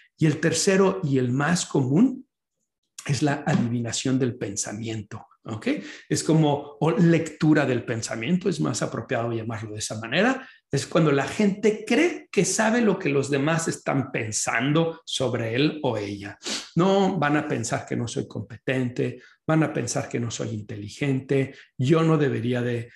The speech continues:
ellos van a pensar que no debería de estar haciendo esto,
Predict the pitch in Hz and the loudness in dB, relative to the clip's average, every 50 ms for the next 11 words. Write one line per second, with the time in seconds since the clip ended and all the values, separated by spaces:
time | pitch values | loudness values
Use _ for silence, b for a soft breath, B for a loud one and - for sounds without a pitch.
0 | B B B - 156 147 156 - - 147 143 139 135 - - 131 117 113 - 139 | B B B 2 4 6 6 6 4 4 2 2 0 -2 -4 -6 -4 -4 -2 -2
1 | 131 123 - 139 123 120 120 120 123 113 117 113 113 117 117 - - - 131 117 | -2 -2 -2 -4 -2 -2 -2 -2 -4 -4 -4 -4 -4 -4 -6 -6 -6 -6 -6 -6
2 | 110 - - - 110 107 104 110 127 139 143 135 139 - - 151 135 135 131 131 | -6 -6 -6 -6 -6 -6 -4 -2 0 2 2 2 0 -2 -2 0 0 0 0 -2